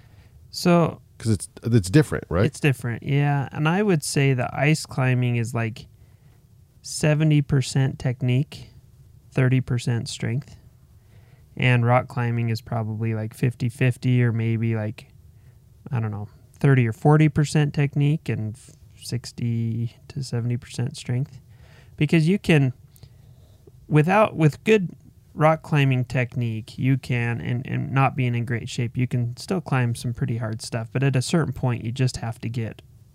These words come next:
Speaker 1: wickedly strong,
Speaker 2: Mm.
Speaker 1: um, to, to keep climbing harder. With ice, it's very much a technique thing.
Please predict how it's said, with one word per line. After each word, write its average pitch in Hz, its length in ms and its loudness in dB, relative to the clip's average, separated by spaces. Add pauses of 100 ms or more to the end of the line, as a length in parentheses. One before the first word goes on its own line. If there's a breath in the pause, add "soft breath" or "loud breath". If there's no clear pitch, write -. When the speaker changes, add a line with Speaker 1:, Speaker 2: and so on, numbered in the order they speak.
(180)
Speaker 1:
wickedly 120 560 -4
strong, - 440 -12 (160)
Speaker 2:
Mm. 95 240 0 (380 soft breath)
Speaker 1:
um, 120 320 2
to, 117 260 -2
to - 160 -14
keep 131 220 -2
climbing 117 300 -4
harder. 117 360 -6 (540 soft breath)
With 139 180 4 (120)
ice, 185 420 0
it's 135 180 -2
very 151 340 4
much 135 280 4
a 120 60 -4
technique 131 500 0
thing. 208 340 -2